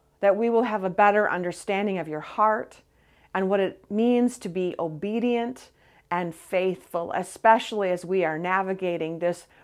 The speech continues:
world today. And I lift up to you all those that are struggling, all those that are facing challenges, all those that are filled with fear. And I pray, Lord, that you will lean down, that you will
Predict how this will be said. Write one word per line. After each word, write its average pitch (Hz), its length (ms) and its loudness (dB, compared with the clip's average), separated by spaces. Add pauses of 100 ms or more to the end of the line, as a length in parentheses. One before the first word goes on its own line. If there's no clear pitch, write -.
(140)
world 175 440 2
today. 175 460 0
And 175 100 -2
I 185 80 0
lift 202 360 0
up 233 180 4
to - 160 -6
you 190 120 2
all 185 180 2
those 180 180 -2
that 175 100 -2
are 160 80 -4
struggling, 208 800 -2 (400)
all 214 180 10
those 214 200 4
that 185 100 0
are 175 100 0
facing 180 460 -6
challenges, 196 720 -2
all 226 180 6
those 214 240 2
that 190 120 0
are 175 100 2
filled 180 320 -4
with 165 160 -10
fear. 180 480 -8 (640)
And 220 120 2
I 202 100 4
pray, 220 280 2
Lord, 185 220 2
that 185 140 -4
you 202 120 -2
will 170 320 0 (240)
lean 247 400 6
down, 175 480 -2
that 165 140 -2
you 202 120 -4
will 196 300 0